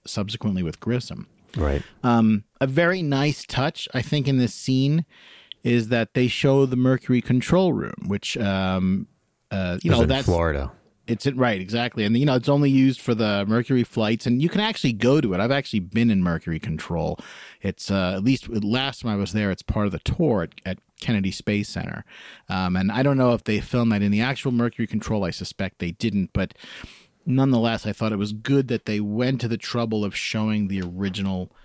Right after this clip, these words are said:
Speaker 1: uh, Mercury control room. Nick Searcy, uh, we meet for the first time playing Deke Slayton,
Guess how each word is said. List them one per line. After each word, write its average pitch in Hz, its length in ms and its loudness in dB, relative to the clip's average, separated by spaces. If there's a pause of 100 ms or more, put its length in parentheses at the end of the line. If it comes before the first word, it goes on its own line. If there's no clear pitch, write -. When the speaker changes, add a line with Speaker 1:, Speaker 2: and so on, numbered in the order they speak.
(420)
Speaker 1:
uh, 82 220 -4
Mercury 95 400 -2
control 95 560 -4
room. - 440 -10
Nick 123 280 0
Searcy, 151 800 0
uh, 104 540 -2
we 107 180 0
meet 110 180 2
for - 120 -6
the 104 80 0
first 110 260 -2
time 120 300 2
playing 101 420 2
Deke 90 260 -6
Slayton, 123 540 0